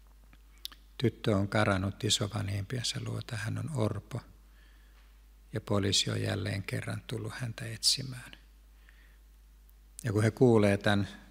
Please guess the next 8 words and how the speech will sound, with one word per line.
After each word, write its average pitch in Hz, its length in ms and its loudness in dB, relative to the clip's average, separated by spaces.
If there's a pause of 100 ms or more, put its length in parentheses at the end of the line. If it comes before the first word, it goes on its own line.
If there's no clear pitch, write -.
(100)
tytön 104 360 4
tarinan 101 500 6
poliisilta, 104 800 -2 (1500)
niin 104 220 0
he 98 160 -2
lähtee 104 380 -2
kotiin 104 540 -4
ja 107 200 -4